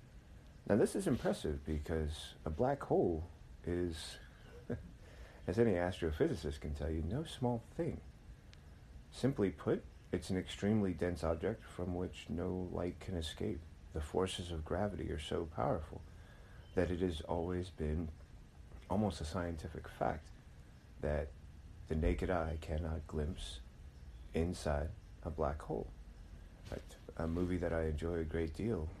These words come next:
um, a few, Interstellar,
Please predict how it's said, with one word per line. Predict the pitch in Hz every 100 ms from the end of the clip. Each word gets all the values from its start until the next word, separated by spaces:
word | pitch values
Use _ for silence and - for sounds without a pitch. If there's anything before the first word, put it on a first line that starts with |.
| -
um, | 87 85 - 95 - - -
a | -
few, | - 175 170 - - - - - - -
Interstellar, | 82 80 - 80 90 92